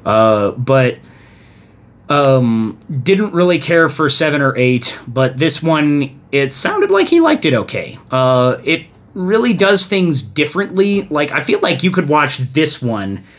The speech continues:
as a standalone movie without literally any of the first eight, and you'd still be able to figure out what's going on, and it would be a pretty good movie.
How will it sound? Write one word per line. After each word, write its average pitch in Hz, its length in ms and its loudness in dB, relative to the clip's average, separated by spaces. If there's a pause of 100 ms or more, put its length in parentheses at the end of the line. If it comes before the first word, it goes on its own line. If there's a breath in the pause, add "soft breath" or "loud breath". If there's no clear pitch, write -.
(200 loud breath)
as 139 180 0
a 117 40 -2
standalone 147 720 2
movie 147 480 0 (260 loud breath)
without 131 560 0
literally 139 840 4
any 135 220 2
of 135 120 0
the 127 80 -2
first 135 360 0
eight, 127 300 -2
and 120 140 0
you'd 123 140 0
still 123 420 0
be 120 240 0
able 110 220 -2
to 117 120 -8
figure 113 340 -4
out 117 140 -2
what's 120 200 -4
going 117 300 -2
on, 113 300 -4
and 120 140 -2
it 117 100 -4
would 120 140 0
be 110 160 0
a 104 40 -2
pretty 110 280 -4
good 98 180 -2
movie. 76 380 -8